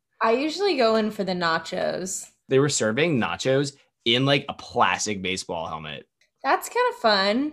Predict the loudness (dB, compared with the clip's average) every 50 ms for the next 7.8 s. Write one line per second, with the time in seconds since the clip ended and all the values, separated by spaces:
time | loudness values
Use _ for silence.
0 | 0 2 4 6 8 6 6 6 4 2 2 2 0 0 -2 0 0 0 0 0
1 | -2 -2 -6 -8 -6 -4 -6 -4 -2 0 0 2 2 0 0 0 -2 -2 -2 -2
2 | -2 -2 -2 -4 -6 -6 -4 -2 0 0 -2 -2 -4 -10 _ _ _ _ _ _
3 | _ 0 2 2 4 4 6 6 6 6 6 4 0 -4 -4 -4 -6 -6 -4 -2
4 | -2 0 0 -2 -4 -4 -4 -2 -2 -4 -6 -8 _ _ -18 -18 -18 -18 _ _
5 | _ _ _ -20 -18 -12 -8 -4 -2 0 2 0 0 0 -2 -4 -4 -6 -8 -10
6 | -14 -14 -2 0 2 4 4 4 4 4 4 4 4 2 2 2 2 2 2 4
7 | 4 4 4 4 4 2 2 0 -2 -4 -2 0 0 0 0 -2